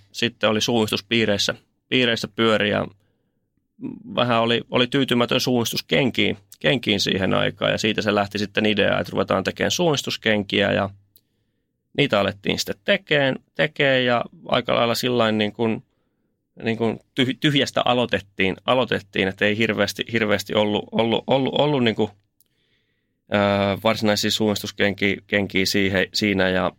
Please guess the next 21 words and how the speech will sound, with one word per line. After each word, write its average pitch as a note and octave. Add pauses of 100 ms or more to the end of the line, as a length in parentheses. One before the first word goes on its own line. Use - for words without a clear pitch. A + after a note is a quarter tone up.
(380)
siitä A#2+
lähdettiin F#2+
sitten -
kehittää, C3
ja, A2+ (1500)
ja A#2
sitten A#2+
yhdeksänkymmentäluvun A2
alussa D#3
sinne C#3
tuli C3+
nastallisia B2+
kenkiä A2+
ensimmäisiä, G#2
ja, G2 (800)
ja G#2
siitä G#2+
se G#2+
on G2+
sitten G2+
lähtenyt, G2